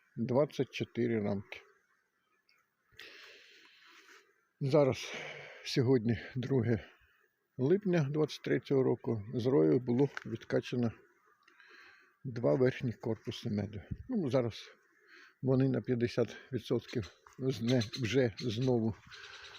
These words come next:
заповнені. Тижнів через два буде друга відкачка. Отже,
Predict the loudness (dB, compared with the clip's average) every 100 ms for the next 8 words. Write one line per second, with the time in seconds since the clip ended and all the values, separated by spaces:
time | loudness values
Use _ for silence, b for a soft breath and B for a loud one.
0 | B -2 0 4 6 8 8 8 8 B
1 | B B -2 2 2 2 0 -4 0 0
2 | 0 0 2 0 0 -2 -2 0 -2 -4
3 | -6 -8 -2 -2 -2 -6 _ -20 _ _
4 | _ B B B B B B B B B
5 | -20 -20 -20 B B _ -20 -20 -4 2
6 | 4 6 4